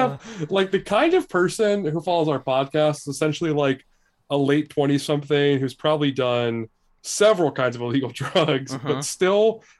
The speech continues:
Speaker 1: like, le-, cannot let go of the normal things they liked when they were, like, sixteen and trying to impress other sixteen-year-olds. Like, they still love college football deep in their soul in a way
Speaker 2: Yeah.
Speaker 1: they don't really understand.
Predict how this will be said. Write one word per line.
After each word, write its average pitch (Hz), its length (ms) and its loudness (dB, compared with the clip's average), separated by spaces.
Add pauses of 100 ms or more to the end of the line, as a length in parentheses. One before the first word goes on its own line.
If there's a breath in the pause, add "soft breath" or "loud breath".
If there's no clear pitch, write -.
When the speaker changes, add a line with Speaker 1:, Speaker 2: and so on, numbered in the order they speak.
Speaker 1:
like, 143 220 0
le-, 131 220 -2
cannot 165 360 0
let 151 160 0
go 139 180 2
of 123 100 -2
the 127 80 -2
normal 120 400 0
things 151 340 2
they 131 120 0
liked 127 280 -2
when 123 60 -6
they 120 120 -2
were, 120 100 -2
like, 117 160 -4
sixteen 131 500 -6
and 123 80 -4
trying 120 220 -2
to 120 60 -4
impress 113 280 -6
other 117 160 -4
sixteen-year-olds. 123 600 -8
Like, 117 60 -12
they 113 60 -6
still 127 220 -6
love 117 220 -4
college 117 240 -4
football 120 340 -4
deep 110 180 -14
in 107 80 -8
their - 120 -16
soul 117 400 -4
in 123 60 -4
a 131 40 -2
way 156 100 2
Speaker 2:
Yeah. 180 40 0
Speaker 1:
they 185 80 0
don't 147 120 0
really 131 180 -2
understand. 120 640 -6